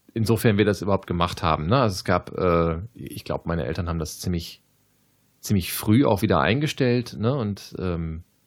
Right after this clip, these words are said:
die sind da eher kirchenfern sowieso. Äh, aber bei meiner Oma war das immer klar, das gab da nix und das wurde auch, ich weiß gar nicht,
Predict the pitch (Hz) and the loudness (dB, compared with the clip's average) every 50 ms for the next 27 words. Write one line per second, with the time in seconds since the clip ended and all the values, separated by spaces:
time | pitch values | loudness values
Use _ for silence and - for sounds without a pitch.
0 | _ _ _ _ _ _ _ _ _ _ _ _ _ _ _ _ _ _ - - | _ _ _ _ _ _ _ _ _ _ _ _ _ _ _ _ _ _ -20 -10
1 | - 101 90 90 92 85 92 - - 98 92 90 90 - - 92 - 87 78 - | -6 -4 0 0 2 2 2 2 2 4 2 2 2 0 -2 -6 -6 -6 -6 -4
2 | 92 95 113 135 127 123 107 110 101 104 107 117 117 - _ _ _ _ _ _ | -2 -2 -2 -2 -4 -6 -6 -4 -4 -2 -4 -4 -6 -10 _ _ _ _ _ _
3 | _ _ - 95 92 90 90 90 - - _ _ _ _ _ _ - - - - | _ _ 2 4 6 6 4 2 0 -4 _ _ _ _ _ _ -20 -20 -20 -20
4 | _ _ _ _ - - - - 220 107 101 85 92 90 90 82 85 76 92 113 | _ _ _ _ -14 -6 -2 2 2 4 4 4 4 4 4 2 2 2 2 2
5 | 139 135 117 110 107 104 113 104 95 92 - 95 98 101 104 104 - - - - | 2 2 2 2 2 0 -2 -2 -4 -2 0 0 0 2 0 -2 -4 -8 -12 -8
6 | - 92 92 104 - 131 127 131 123 - - - 104 95 92 - - 101 98 92 | -4 -2 -2 0 2 2 2 2 0 -2 -4 -4 -2 -2 -2 0 2 2 4 4
7 | 82 87 - - - - - - - - 85 82 - 85 87 85 - | 4 2 0 -6 -16 -14 -14 -10 -8 -6 -6 -4 -4 -4 -4 -4 -4